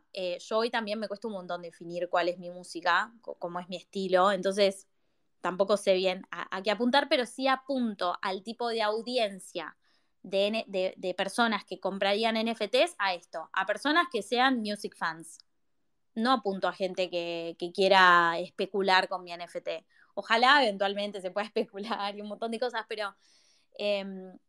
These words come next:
es todo muy joven como para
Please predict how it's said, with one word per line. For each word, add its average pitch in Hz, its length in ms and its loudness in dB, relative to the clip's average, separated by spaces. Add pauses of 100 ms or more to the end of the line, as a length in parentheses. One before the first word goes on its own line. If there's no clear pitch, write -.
(180)
es 226 200 -10
todo 254 300 8
muy 226 180 0
joven 214 480 4
como 190 260 -8
para 170 600 -10